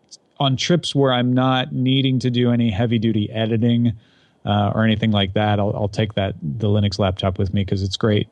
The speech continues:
It's much lighter than the MacBook Pro. And then I have a, I have an iPad, I have a Nexus seven, uh,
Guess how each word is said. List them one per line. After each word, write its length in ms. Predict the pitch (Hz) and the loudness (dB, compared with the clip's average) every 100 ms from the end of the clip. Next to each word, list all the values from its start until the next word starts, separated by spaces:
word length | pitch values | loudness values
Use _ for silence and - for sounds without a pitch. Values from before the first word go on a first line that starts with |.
| 190 | -4
It's 200 | 147 - | -4 0
much 220 | 113 107 107 | -2 0 0
lighter 460 | 101 101 98 95 - _ _ _ - | 0 0 0 -2 -6 _ _ _ -2
than 100 | 104 | 2
the 60 | |
MacBook 420 | 104 98 95 98 - | 4 2 0 -4 -2
Pro. 420 | 110 104 101 98 226 | 0 2 0 -2 0
And 100 | 156 | 2
then 80 | 170 | 4
I 100 | 160 | 2
have 180 | 151 143 | 2 2
a, 160 | 139 139 | 0 0
I 60 | |
have 100 | 135 | 0
an 80 | 131 | 0
iPad, 400 | 165 170 165 156 | 0 2 2 2
I 60 | 127 | 0
have 100 | 113 | 0
a 40 | |
Nexus 360 | 123 - 120 - | -2 -4 -6 -6
seven, 560 | - 131 127 131 131 - _ _ _ | -2 0 0 0 -2 -8 _ _ _
uh, 400 | 113 110 110 110 | -2 -2 -2 -4